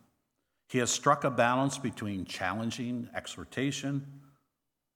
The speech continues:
and warnings with a good dose of encouragement. If Jesus can be seen as supreme over all things, then there should be no doubt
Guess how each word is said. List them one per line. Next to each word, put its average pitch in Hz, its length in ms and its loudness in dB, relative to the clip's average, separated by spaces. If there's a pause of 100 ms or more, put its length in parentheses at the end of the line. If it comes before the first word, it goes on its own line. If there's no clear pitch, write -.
and 98 140 2
warnings 127 600 6
with 110 140 -2
a 107 60 -2
good 101 320 0
dose 98 420 -2 (220)
of 90 120 -6
encouragement. 87 760 -10 (1600)
If 117 140 0
Jesus 180 480 4
can 160 220 -2
be 143 100 4
seen 135 340 2
as 117 140 -2
supreme 123 460 -2
over 110 280 2
all 107 200 4
things, 120 360 0
then 101 100 -2
there 113 100 0
should 127 160 -4
be 123 80 0
no 123 200 4
doubt 123 460 2